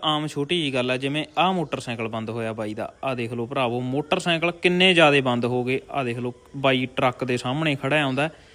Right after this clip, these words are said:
ਤੇ ਸਾਰੇ ਬੰਦੇ ਖੁਸ਼ੀ-ਖੁਸ਼ੀ ਆਉਂਦੇ ਨੇ ਕਿਉਂਕਿ ਇਹਨਾਂ ਨੇ ਆਪਦੇ ਘਰੇ ਜਾਣਾ। ਡਿਊਟੀ ਤੋਂ ਆਏ ਨੇ, ਆਪਦੇ ਸਾਰੇ ਕੰਮਾਂ ਕਾਰਾਂ ਤੋਂ ਆਏ ਨੇ ਤੇ ਸਾਰਿਆਂ ਨੇ ਆਪਦੇ ਘਰੇ ਜਾਣਾ, ਪਰ ਇਹਨਾਂ ਨੂੰ ਕੀ ਪਤਾ ਸੀ ਵੀ ਸਾਨੂੰ ਅੱਜ ਮੋਟਰਸਾਈਕਲ ਰੋੜ ਕੇ ਲੈ ਕੇ ਜਾਣਾ ਪਊਗਾ।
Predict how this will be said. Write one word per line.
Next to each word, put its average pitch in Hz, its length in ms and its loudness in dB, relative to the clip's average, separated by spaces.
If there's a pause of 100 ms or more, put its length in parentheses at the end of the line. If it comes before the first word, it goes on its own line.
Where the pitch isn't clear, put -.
(400)
ਤੇ 120 180 -2 (160)
ਸਾਰੇ 175 380 6
ਬੰਦੇ 175 340 4 (120)
ਖੁਸ਼ੀ-ਖੁਸ਼ੀ 170 600 4
ਆਉਂਦੇ 165 280 4
ਨੇ 180 140 4 (480)
ਕਿਉਂਕਿ 226 360 6
ਇਹਨਾਂ 226 260 6
ਨੇ 226 200 4
ਆਪਦੇ 190 280 4
ਘਰੇ 160 300 2
ਜਾਣਾ। 107 240 -4 (340)
ਡਿਊਟੀ 127 380 2
ਤੋਂ 160 180 2
ਆਏ 156 160 6
ਨੇ, 160 240 0
ਆਪਦੇ 139 300 0
ਸਾਰੇ 143 260 0
ਕੰਮਾਂ 131 380 -2
ਕਾਰਾਂ 131 260 0
ਤੋਂ 123 180 0
ਆਏ 120 120 2
ਨੇ 131 120 -2
ਤੇ 143 140 0
ਸਾਰਿਆਂ 151 280 2
ਨੇ 165 80 2
ਆਪਦੇ 160 200 2
ਘਰੇ 156 220 2
ਜਾਣਾ, 147 200 2
ਪਰ 160 140 2
ਇਹਨਾਂ 185 300 2
ਨੂੰ 196 140 2
ਕੀ 175 140 2
ਪਤਾ 147 300 2
ਸੀ 143 100 -2
ਵੀ 139 100 0
ਸਾਨੂੰ 135 360 -2
ਅੱਜ 127 160 -2 (580)
ਮੋਟਰਸਾਈਕਲ 139 640 2
ਰੋੜ 170 300 6
ਕੇ 202 160 6
ਲੈ 170 120 6
ਕੇ 143 100 2
ਜਾਣਾ 120 220 2
ਪਊਗਾ। 113 400 0